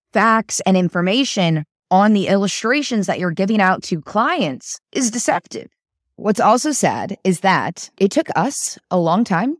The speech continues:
to figure out what exactly was going on with M P I, you know, and we live and breathe this stuff all day. And we really had to sit there and think about what he was trying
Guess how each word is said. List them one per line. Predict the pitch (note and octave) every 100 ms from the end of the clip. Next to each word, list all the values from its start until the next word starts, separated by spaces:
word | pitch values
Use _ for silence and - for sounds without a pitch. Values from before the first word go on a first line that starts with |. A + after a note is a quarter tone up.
| -
to | F#3+
figure | - D#3+ D3+
out | D3 C#3+ D3 -
what | D#3 D3+
exactly | - C3+ D3+ D#3 D3
was | D#3
going | D3+ C#3 C#3
on | B2 D3+
with | D3+ -
M | C#3+ B2
P | - -
I, | - - -
you | E3+
know, | D#3+ E3+
and | F#3 E3+ -
we | F3+ F#3+ A3 C4 D#4+ E4+ -
live | D3+ F3 G3+
and | A3+ F3
breathe | E3+ G3+ F4 -
this | F3+ D#3
stuff | - - C3+ - - _ -
all | G3 A#3
day. | A3 A#3+ C4 - - _ _ _ G#3
And | G#3
we | F#3+ B3+
really | A3+ G3 A3 A3+
had | F#3 E3+ E3
to | D#3+
sit | - F3+ -
there | F3 D#3+ D#3
and | - D#3+ -
think | F3 D#3+ -
about | D#3 D3 C#3+
what | D3+ D#3 D#3+
he | - E3
was | D3 -
trying | - - E3 F3 G3+ A3+ A3+